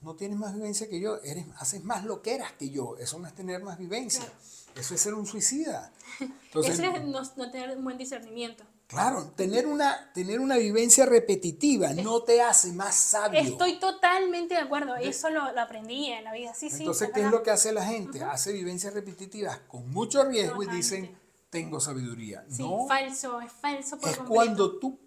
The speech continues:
Speaker 1: pasas
Speaker 2: Sí.
Speaker 1: por la vivencia, la comprendes y
Speaker 2: Sí, la
Speaker 1: la
Speaker 2: trasciendes,
Speaker 1: dejas.
Speaker 2: tal cual, es
Speaker 1: Eso es,
Speaker 2: alquimizarlo. Ujú.
Speaker 1: es trascenderla.
Speaker 2: Sí,
Speaker 1: Entonces,
Speaker 2: estoy de acuerdo.
Speaker 1: cuando una persona se engancha,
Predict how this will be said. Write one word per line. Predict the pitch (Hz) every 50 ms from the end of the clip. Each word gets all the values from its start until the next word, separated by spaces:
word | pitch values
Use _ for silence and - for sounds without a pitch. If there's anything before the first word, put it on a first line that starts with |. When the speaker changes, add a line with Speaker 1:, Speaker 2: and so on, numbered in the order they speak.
| _ -
Speaker 1:
pasas | 240 240 - - - - 156 131 -
Speaker 2:
Sí. | 247 240 -
Speaker 1:
por | - 170 170 160
la | 170 160
vivencia, | 156 151 156 165 226 262 302 302 285 - - 277 302 302 - - - -
la | 185 185 190 202 190 180 180
comprendes | - 180 160 156 156 - - - 254 285 302 320 320 - 349 349 339 -
y |
Speaker 2:
Sí, | - 359
la | 381
Speaker 1:
la | 339 311
Speaker 2:
trasciendes, | 269 233 208 165 139 123
Speaker 1:
dejas. | - - - - - -
Speaker 2:
tal | 247 240 -
cual, | 247 240 226 233
es | 233
Speaker 1:
Eso | 240 269
es, | 262
Speaker 2:
alquimizarlo. | 262 - 262 254 247 185 262 247 247 240 226 226 - 240
Ujú. | 233 135 -
Speaker 1:
es | - - - - _
trascenderla. | - 156 143 135 127 - 123 113 107 104 98 92 98 - - - -
Speaker 2:
Sí, | - - 127 131
Speaker 1:
Entonces, | 127 147 147 143 - 202
Speaker 2:
estoy | 214 214 277 277
de | 277
acuerdo. | 262 262 254 247 240 240 -
Speaker 1:
cuando | 160 156 156 175 208
una | 247 269 -
persona | 233 196 - - 185 180 165 143
se | 131 - 143
engancha, | 131 131 135 - - 247 254 262 262 - - 262 277 277 262